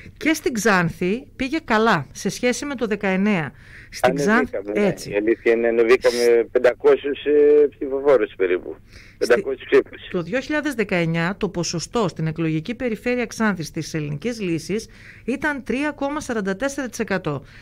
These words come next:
Speaker 1: Την Κυριακή, στην εκλογική περιφέρεια Ξάνθης, η Ελληνική Λύση πήρε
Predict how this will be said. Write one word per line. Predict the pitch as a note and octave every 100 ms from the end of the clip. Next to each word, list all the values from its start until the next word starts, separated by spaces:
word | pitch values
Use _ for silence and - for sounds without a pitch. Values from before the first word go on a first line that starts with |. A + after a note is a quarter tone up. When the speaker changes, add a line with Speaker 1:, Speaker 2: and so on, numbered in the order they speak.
| - - -
Speaker 1:
Την | A3+ F#3
Κυριακή, | G#3 G3 F#3+ F3+ F#3 F#3+ B3
στην | - F3
εκλογική | E3+ E3+ D#3+ D#3 C#4+
περιφέρεια | C#4+ B3 - B3 G#3
Ξάνθης, | - - F3+ D#3+ G#3 B3 - -
η | - F#3
Ελληνική | F3 F3+ C4+
Λύση | C#4+ C#4+ G#3+
πήρε | C#4+